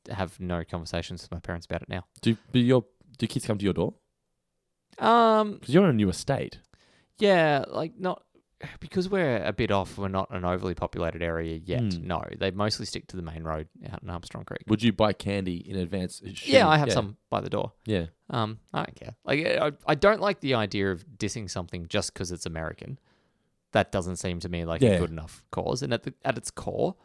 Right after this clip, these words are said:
Speaker 1: people are getting out, they're having fun, kids are happy.
Speaker 2: It's no different from buying presents at Christmas time. <laughs>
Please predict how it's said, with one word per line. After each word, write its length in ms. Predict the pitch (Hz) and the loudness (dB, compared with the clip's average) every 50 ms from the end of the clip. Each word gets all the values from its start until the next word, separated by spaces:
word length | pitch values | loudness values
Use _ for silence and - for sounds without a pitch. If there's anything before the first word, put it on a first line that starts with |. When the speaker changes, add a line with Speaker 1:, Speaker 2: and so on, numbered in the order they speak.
| _ _ _ _ _ _ _ _ _ _ _ _ | _ _ _ _ _ _ _ _ _ _ _ _
Speaker 1:
people 220 | - 160 147 143 127 | 0 2 2 4 2
are 20 | |
getting 220 | 110 117 - - 92 | 2 2 0 2 0
out, 180 | 107 - - | -2 -2 -2
they're 80 | - 120 | -2 -2
having 180 | 113 - 117 | -2 -2 -4
fun, 380 | - - 95 104 147 165 170 170 - _ _ _ _ _ _ _ 349 _ _ _ _ _ _ _ _ _ _ _ _ _ | -4 -2 0 0 0 -2 -6 -8 -12 _ _ _ _ _ _ _ -20 _ _ _ _ _ _ _ _ _ _ _ _ _
kids 200 | - - 147 123 131 | 0 0 2 2 0
are 40 | 107 | -2
happy. 380 | - 113 - 220 220 196 180 - _ _ | -2 -2 -4 -4 -6 -6 -8 -10 _ _
Speaker 2:
It's 180 | - 113 - - | -4 -4 -4 0
no 220 | 117 117 127 151 | 4 6 8 8
different 300 | 156 127 123 - - 110 - | 8 8 6 4 2 -2 -6
from 80 | 110 | -2
buying 220 | 95 - 101 98 92 | 0 2 2 2 2
presents 280 | - 98 82 92 - | 2 0 -2 -2 -4
at 60 | 85 - | -8 -6
Christmas 300 | - - - - - - | -4 -4 -4 -2 -2 -2
time. 280 | - 85 - - - - | -2 -2 -2 -2 -4 -4
<laughs> 60 | - | -6